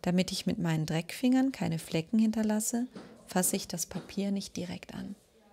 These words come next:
Nicht die Oberfläche meiner Platte hat für den Abdruck gesorgt,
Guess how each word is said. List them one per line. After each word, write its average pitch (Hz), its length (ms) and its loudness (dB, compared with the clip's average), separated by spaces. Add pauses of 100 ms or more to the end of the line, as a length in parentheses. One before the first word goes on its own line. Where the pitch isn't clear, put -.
(880)
Nicht 208 300 -2
die 185 140 -4
Oberfläche 269 800 -2 (100)
meiner 247 260 4
Platte 247 440 -2
hat 220 140 -4
für 208 120 0
den 208 160 0
Abdruck 214 420 -2
gesorgt, 220 580 0